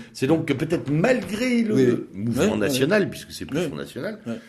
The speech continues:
Speaker 1: malgré le mouvement national, l'idée n'est pas encore perdue qu'on peut passer à autre chose.
Speaker 2: Ouais.
Speaker 1: Voilà. Ça,
Speaker 2: Ouais,
Speaker 1: c'est
Speaker 2: ouais.
Speaker 1: intéressant.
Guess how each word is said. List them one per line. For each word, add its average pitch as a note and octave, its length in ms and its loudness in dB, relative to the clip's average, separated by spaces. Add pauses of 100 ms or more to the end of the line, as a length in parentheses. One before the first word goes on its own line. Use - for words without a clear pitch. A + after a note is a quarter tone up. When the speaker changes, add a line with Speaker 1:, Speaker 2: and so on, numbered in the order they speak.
(140)
Speaker 1:
malgré E3+ 320 -2
le E3 60 -2
mouvement C3+ 260 -2
national, D#3 560 -4
l'idée F3 320 -4
n'est C#3 160 -4
pas B2+ 140 -8
encore C#3 340 -4
perdue C#3+ 360 -4
qu'on D#3+ 160 -10
peut F3 200 -8
passer D#3+ 300 -4
à E3+ 40 -2
autre D3+ 120 -4
chose. - 260 -10
Speaker 2:
Ouais. B2+ 140 2
Speaker 1:
Voilà. F2 220 -10
Ça, C3+ 180 -2
Speaker 2:
Ouais, B2 80 2
Speaker 1:
c'est A#2 100 -4
Speaker 2:
ouais. - 60 -6
Speaker 1:
intéressant. F2 440 -6